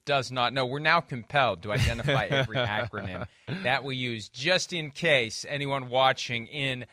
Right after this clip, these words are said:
Speaker 1: the U K or
Speaker 2: The,
Speaker 1: in Ireland
Speaker 2: the
Speaker 1: is
Speaker 2: U K must,
Speaker 1: confused.
Speaker 2: they must be like, "These idiots. Don't they
Speaker 1: Now,
Speaker 2: know we
Speaker 1: if,
Speaker 2: invented
Speaker 1: if,
Speaker 2: the damn language, you, you freaking
Speaker 1: if
Speaker 2: idiots
Speaker 1: you've
Speaker 2: from
Speaker 1: seen
Speaker 2: America?" <laughs>
Speaker 1: Trading Places, you know what a B L T is. All right.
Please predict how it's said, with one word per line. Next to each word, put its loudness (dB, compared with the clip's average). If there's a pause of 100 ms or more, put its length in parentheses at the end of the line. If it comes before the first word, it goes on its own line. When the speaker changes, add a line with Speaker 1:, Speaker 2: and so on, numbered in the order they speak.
(460)
Speaker 1:
the 0
U 0
K 4
or -2
Speaker 2:
The, 2
Speaker 1:
in 0
Ireland 2
Speaker 2:
the 2
Speaker 1:
is 0
Speaker 2:
U 4
K 6
must, 0
Speaker 1:
confused. -6
Speaker 2:
they 8
must 6
be 2
like, 6
"These 0
idiots. 4
Don't 4
they 4
Speaker 1:
Now, 4
Speaker 2:
know 10
we 2
Speaker 1:
if, 6
Speaker 2:
invented 4
Speaker 1:
if, -8
Speaker 2:
the -2
damn 6
language, 2
you, 4
you 0
freaking 4
Speaker 1:
if -2
Speaker 2:
idiots 4
Speaker 1:
you've 6
Speaker 2:
from 6
Speaker 1:
seen 6
Speaker 2:
America?" 4
<laughs> -8
Speaker 1:
Trading 6
Places, 4
you 0
know 2
what 2
a 0
B 2
L 4
T -6
is. -4
All 8
right. 6